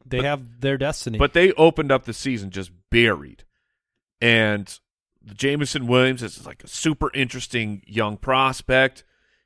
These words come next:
Speaker 2: You know, I've got a soft spot in my heart for D J Chark. Like, I love everything about this team, and yet having traded for and, uh, rode with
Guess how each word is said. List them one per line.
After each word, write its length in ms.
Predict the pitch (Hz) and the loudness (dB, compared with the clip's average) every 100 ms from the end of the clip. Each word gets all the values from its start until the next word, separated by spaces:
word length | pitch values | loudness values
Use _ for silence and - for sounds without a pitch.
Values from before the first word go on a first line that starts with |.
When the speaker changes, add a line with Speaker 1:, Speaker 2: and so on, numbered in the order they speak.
| _ | _
Speaker 2:
You 140 | 131 | -2
know, 120 | 143 | 2
I've 140 | 135 123 | 2 2
got 140 | 131 | -2
a 40 | 123 | 0
soft 320 | - 120 - | 0 0 -2
spot 240 | 123 113 | -2 -2
in 20 | |
my 120 | 107 101 | -4 -4
heart 260 | 117 123 | -4 -4
for 100 | 104 98 | -6 -8
D 200 | 120 113 | -6 -6
J 200 | 101 95 | -8 -10
Chark. 380 | - 131 147 139 _ | -6 -2 -2 -2 _
Like, 280 | - 123 98 _ _ _ - | -10 -10 -12 _ _ _ 2
I 140 | 135 | 2
love 320 | 139 156 160 | 4 2 4
everything 320 | 156 165 165 | 2 2 -2
about 240 | 160 151 139 | -2 -2 0
this 160 | 135 | -4
team, 380 | - 127 104 95 - _ _ - | -4 -4 -4 -6 -14 _ _ -8
and 220 | 120 113 | -8 -2
yet 300 | 127 120 - _ _ _ | 2 2 -2 _ _ _
having 640 | - 165 160 165 156 135 _ _ | 0 2 2 0 -4 -10 _ _
traded 460 | - 175 175 196 190 | -6 4 6 6 2
for 420 | 185 185 170 165 _ _ _ _ _ | 0 2 2 -2 _ _ _ _ _
and, 500 | - 131 127 123 117 - - _ _ _ _ - | -4 -2 0 -2 -6 -12 -20 _ _ _ _ -14
uh, 380 | 101 98 95 80 | -10 -8 -8 -10
rode 560 | 90 - 123 180 156 135 | -16 -4 6 6 6 2
with 420 | - 127 104 - | 0 0 0 -4